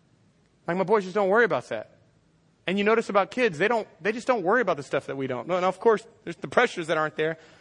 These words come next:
But the Bible actually tells us to have faith like a child, childlike faith. That we just trust God. "God, you are who you say you are. You're good."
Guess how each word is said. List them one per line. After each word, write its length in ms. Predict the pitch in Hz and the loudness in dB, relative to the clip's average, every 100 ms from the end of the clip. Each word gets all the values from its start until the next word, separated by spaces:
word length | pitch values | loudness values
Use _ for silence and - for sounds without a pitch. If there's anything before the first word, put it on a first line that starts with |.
| - _ _ - | -20 _ _ -6
But 100 | 170 | -2
the 60 | |
Bible 280 | 160 226 208 | 2 0 0
actually 260 | 202 - 185 | -2 -2 0
tells 200 | 208 190 | 2 2
us 100 | 160 | -2
to 60 | 180 | -2
have 160 | 185 | -2
faith 360 | - 190 180 - | -2 -4 -4 -4
like 120 | - | -10
a 40 | |
child, 380 | - 165 135 117 - _ | -6 -4 -4 -8 -16 _
childlike 420 | - 151 143 123 - | -4 -2 -2 -4 -6
faith. 220 | 113 98 _ _ _ _ _ _ _ _ _ _ _ _ _ _ _ _ _ | -12 -12 _ _ _ _ _ _ _ _ _ _ _ _ _ _ _ _ _
That 120 | 147 | -6
we 60 | 180 | -4
just 140 | 165 | -4
trust 340 | - 190 - - | -2 -2 -2 -4
God. 280 | 139 117 - _ _ _ _ _ _ - | -6 -6 -12 _ _ _ _ _ _ -6
"God, 220 | 160 147 | -4 -2
you 140 | 202 | 0
are 160 | 156 139 | 2 0
who 80 | 143 | -4
you 160 | 131 | -8
say 200 | - 131 | -8 -8
you 200 | 113 107 | -8 -12
are. 160 | 98 101 _ _ _ _ _ _ _ _ _ _ _ _ _ | -14 -20 _ _ _ _ _ _ _ _ _ _ _ _ _
You're 140 | 151 160 | -6 -2
good." 300 | 139 120 | -2 -4